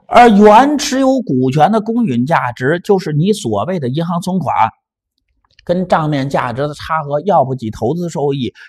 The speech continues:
要不计留存收益，这不是公允价值吗？这不是账面价值，差额不是计投资收益吗？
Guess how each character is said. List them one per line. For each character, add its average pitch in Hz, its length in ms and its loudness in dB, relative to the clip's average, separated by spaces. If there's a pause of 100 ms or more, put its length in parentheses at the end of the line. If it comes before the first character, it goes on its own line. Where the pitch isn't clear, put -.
要 135 200 2
不 120 80 -6
计 117 120 -6
留 117 220 -2
存 139 220 -8
收 127 180 -4
益， 120 160 -10 (600)
这 185 100 2
不 156 100 0
是 156 80 -2
公 170 200 -4
允 101 120 -2
价 110 160 -6
值 - 140 -12
吗？ 101 140 -10 (300)
这 185 100 4
不 214 80 6
是 220 40 4
账 214 160 6
面 131 160 2
价 113 160 0
值， 117 180 -2
差 175 260 0
额 175 160 0
不 165 160 -8
是 156 160 -6
计 - 340 -8 (480)
投 120 160 -4
资 151 140 -6
收 151 180 -2
益 123 120 -6
吗？ 92 120 -12